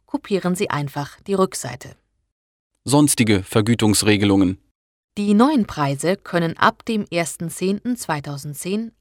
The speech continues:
Speaker 1: Ausstellungsdatum der Verordnung, abgerechnet werden.
Speaker 2: Die Vergütung erfolgt zukünftig nur, wenn auf dem eigenen D-G-U-V-Verordnungsblatt verordnet wurde.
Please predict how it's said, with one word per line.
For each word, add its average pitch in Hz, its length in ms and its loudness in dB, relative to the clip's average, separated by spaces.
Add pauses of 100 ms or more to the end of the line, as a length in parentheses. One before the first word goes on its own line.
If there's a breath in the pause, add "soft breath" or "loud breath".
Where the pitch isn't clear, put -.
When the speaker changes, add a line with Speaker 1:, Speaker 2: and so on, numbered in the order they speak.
Speaker 1:
Ausstellungsdatum 156 1000 -6
der 151 120 -8
Verordnung, 170 640 -4 (400 soft breath)
abgerechnet 151 680 -4
werden. 117 320 -8 (600)
Speaker 2:
Die 107 180 0
Vergütung 156 480 2
erfolgt 127 360 0
zukünftig 139 640 0
nur, 120 300 4
wenn 107 180 2
auf 95 160 2
dem 98 180 2
eigenen 123 460 2
D-G-U-V-Verordnungsblatt 113 1500 2
verordnet 123 560 0
wurde. 104 320 2